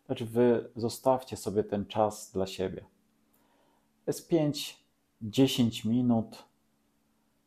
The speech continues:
dwa, trzy razy w tygodniu i zobaczycie kolosalną różnicę waszej jakości, waszym,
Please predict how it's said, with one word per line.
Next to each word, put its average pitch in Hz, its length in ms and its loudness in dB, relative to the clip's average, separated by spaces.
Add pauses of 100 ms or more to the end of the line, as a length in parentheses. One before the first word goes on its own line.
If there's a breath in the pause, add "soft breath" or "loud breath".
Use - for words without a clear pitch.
(160)
dwa, 110 280 2
trzy - 300 0
razy 104 260 0
w - 80 -18
tygodniu 98 440 -2
i - 20 -6
zobaczycie 98 480 -6
kolosalną 101 800 -2
różnicę 95 440 -8
waszej 90 480 -6
jakości, 92 480 -10
waszym, 98 680 -6